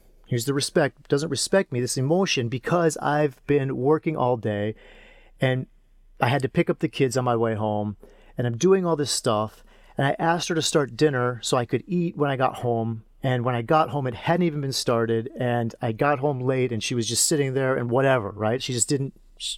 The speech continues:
she said she would start dinner. She didn't, uh, if, even though I was out running all these errands. My wife doesn't respect me. And I'll say, "Do you think that her intention was to disrespect you?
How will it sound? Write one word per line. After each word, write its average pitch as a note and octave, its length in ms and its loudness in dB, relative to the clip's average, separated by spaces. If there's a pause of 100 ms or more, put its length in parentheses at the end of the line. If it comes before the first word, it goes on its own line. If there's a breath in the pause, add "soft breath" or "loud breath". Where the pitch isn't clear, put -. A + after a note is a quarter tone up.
she - 240 -6
said D#3+ 220 4
she E3 80 2
would D#3 100 0
start C#3+ 220 2
dinner. C3+ 200 2
She A#2+ 160 -2
didn't, G#2 360 -2 (160)
uh, A#2+ 160 2
if, A#2+ 120 -4
even C#3+ 220 0
though C#3 80 4
I C3+ 60 4
was B2+ 100 0
out B2+ 160 2
running B2 240 -2
all A2+ 100 0
these G#2+ 180 -2
errands. G2+ 220 -2
My A#2+ 100 0
wife C#3 180 2
doesn't B2 200 0
respect - 440 -6
me. B2 100 -16 (580 loud breath)
And E3+ 80 4
I'll F#3 60 6
say, G3+ 160 4
"Do G3 140 -2
you A3+ 240 -4 (400 soft breath)
think G#3 380 2 (640 soft breath)
that C#3+ 160 2
her F#3+ 240 2
intention G#3 880 0 (540)
was D3+ 420 2
to C3+ 280 -2
disrespect B2 960 -2
you? A2+ 220 -6